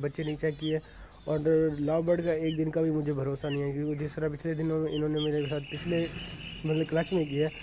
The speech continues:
कि इन्होंने पाँच बच्चे अपने मार दिए। और उसके बाद तो हमें कालों को भी चेक करना है, क्योंकि उसको भी उन्नीसवाँ या बीसवाँ दिन है आज, शायद उनके कोई बच्चे वगैरह निकल आए हों, तो वो भी चेक करने हैं। इंशाल्लाह वो भी जाग करते हैं,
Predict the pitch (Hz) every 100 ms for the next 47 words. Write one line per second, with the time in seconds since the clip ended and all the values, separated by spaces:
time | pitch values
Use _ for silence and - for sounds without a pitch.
0 | - - - 165 180 185 165 185 190 160
1 | 156 - 156 143 139 135 135 135 135 -
2 | - - - - 147 147 151 - 185 170
3 | 170 165 170 170 151 165 160 - 123 147
4 | 147 151 160 165 165 160 147 156 151 151
5 | 147 147 160 151 147 151 147 156 151 135
6 | 139 156 143 143 139 143 143 - - -
7 | - - - - 151 151 147 147 147 143
8 | 143 - 151 147 139 139 151 147 143 139
9 | 135 147 147 147 131 143 143 143 - 143
10 | 143 139 147 143 147 143 - 139 135 147
11 | 147